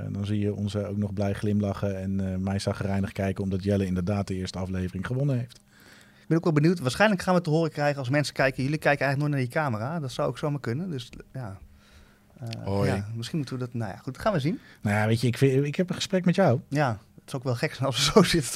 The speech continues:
Speaker 2: te praten en, eh, ja.
Speaker 1: Ja.
Speaker 2: Ja.
Speaker 1: Nou ja,
Speaker 2: We gaan
Speaker 1: eh,
Speaker 2: het horen.
Speaker 1: we horen het. Feedback,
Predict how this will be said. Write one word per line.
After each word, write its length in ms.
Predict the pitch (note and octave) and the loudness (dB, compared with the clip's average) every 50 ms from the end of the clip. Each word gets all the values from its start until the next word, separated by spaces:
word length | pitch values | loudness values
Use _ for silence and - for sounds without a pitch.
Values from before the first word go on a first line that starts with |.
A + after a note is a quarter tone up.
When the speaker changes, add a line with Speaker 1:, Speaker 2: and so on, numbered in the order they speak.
| C#3+ | -2
Speaker 2:
te 100 | - - | -2 -2
praten 440 | - - E3+ - - - D#3 C#3+ C#3 | -4 -4 -4 -6 -6 -4 -4 -4 -2
en, 120 | C3+ C3 C3 C3 B2 A#2+ | -4 -4 -4 -4 -4 -2
eh, 80 | A#2+ A#2+ | -2 2
ja. 100 | A2+ B2+ | 6 8
Speaker 1:
Ja. 220 | C3+ C3+ A#2+ - - - - - - - - _ _ _ _ _ _ _ _ _ _ - - - _ _ - | 8 8 8 6 2 -8 -20 -20 -20 -20 -20 _ _ _ _ _ _ _ _ _ _ -20 -20 -20 _ _ -12
Speaker 2:
Ja. 160 | D3 A2+ - - - | -12 -12 -12 -8 -4
Speaker 1:
Nou 160 | - A2+ G2 | -2 -2 -2
ja, 120 | E2+ D#2+ - - _ _ _ - - - | -2 -4 -10 -16 _ _ _ -20 -14 -2
Speaker 2:
We 60 | - A#2 B2+ | 4 6 8
gaan 80 | B2+ | 8
Speaker 1:
eh, 60 | F3+ | 8
Speaker 2:
het 120 | A3+ G3 - | 8 6 4
horen. 260 | A#2 - - - - - | 0 -6 -8 -12 -10 2
Speaker 1:
we 100 | - F3 | 8 10
horen 280 | D#3 D3 E3+ F3 F3 F#3 | 12 12 12 12 10 10
het. 220 | F3+ E3+ F3 - - | 8 6 4 0 -2
Feedback, 520 | - - F3+ E3+ C#3+ D#3 D#3 D#3+ D#3 - | 2 6 6 8 8 8 8 8 6 0